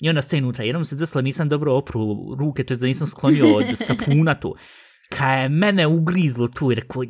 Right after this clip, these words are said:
Speaker 1: „Jebote, taj, taj approach, ta ideja, taj mehanizam, taj, ne znam nija kak da opišem, način da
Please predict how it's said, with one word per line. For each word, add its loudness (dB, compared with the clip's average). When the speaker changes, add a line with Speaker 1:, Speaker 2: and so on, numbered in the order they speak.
Speaker 1:
„Jebote, -2
taj, -2
taj 0
approach, -2
ta -2
ideja, -4
taj 0
mehanizam, -4
taj, -2
ne -2
znam -2
nija -2
kak -4
da -4
opišem, -6
način 0
da -2